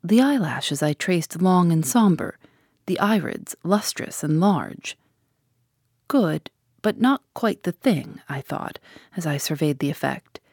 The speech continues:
"They want more force and spirit." And I wrought the shades blacker, that the lights might flash more brilliantly. A happy touch or two secured success.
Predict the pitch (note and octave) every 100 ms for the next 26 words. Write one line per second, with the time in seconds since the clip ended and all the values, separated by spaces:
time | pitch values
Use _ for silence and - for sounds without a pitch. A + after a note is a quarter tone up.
0 | _ _ _ _ E3+ G#3 C#4 C4+ B3 G#3
1 | - B3 D3+ - - D3 C#3+ - A3+ D3+
2 | - - - _ _ _ _ _ _ -
3 | G#3+ A#3+ A#3 D4+ E4 A#3 - G#3 F#3 -
4 | G3+ G3+ G3 - - _ _ _ - F3
5 | F#3+ F3+ G3 D#3+ - E3+ D3+ - F3+ E3
6 | D3+ - E3 D#3 B3 A3+ C3 - - -
7 | _ _ _ _ _ F#3 E3 F3 D#3 -
8 | G3+ - E3+ - - D#3+ - - - E3
9 | - D3+ - G3 - - -